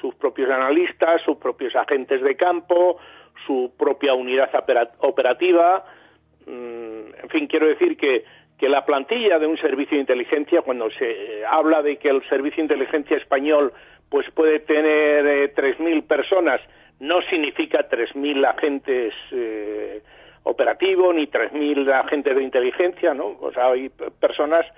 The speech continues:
que están en labores administrativas, muchísimas, que están pasando informes, que están recogiendo información abierta, recopilando información abierta, relacionando esa información. Y, y agentes de campo,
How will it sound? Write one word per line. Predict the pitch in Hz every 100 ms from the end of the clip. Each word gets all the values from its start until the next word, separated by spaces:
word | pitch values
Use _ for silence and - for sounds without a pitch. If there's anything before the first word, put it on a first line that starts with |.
| - - _ -
que | -
están | - 156 156 160
en | 147 127
labores | 123 151 143 151
administrativas, | 135 151 143 - 135 160 185 - -
muchísimas, | 131 110 - - 123 - 143 143 - -
que | -
están | - -
pasando | - - -
informes, | 95 - 170 165 160 175 170 - - - _
que | -
están | - 113 110
recogiendo | 110 107 98 - 113
información | 110 - 110 110 107 - 131 123 117 - - -
abierta, | - 123 151 175 165 160 170 160 160
recopilando | 147 127 120 117 123 123
información | 117 123 107 - 113
abierta, | 113 156 175 165 - 160 160
relacionando | 147 127 - 117 120 120 113
esa | 117 -
información. | 120 117 113 110 113 139 131 123 - - _ _ _ _ _
Y, | - 64 113 113 -
y | - - - _ -
agentes | 120 - 139 139 139
de | 151
campo, | 143 139 - 165 175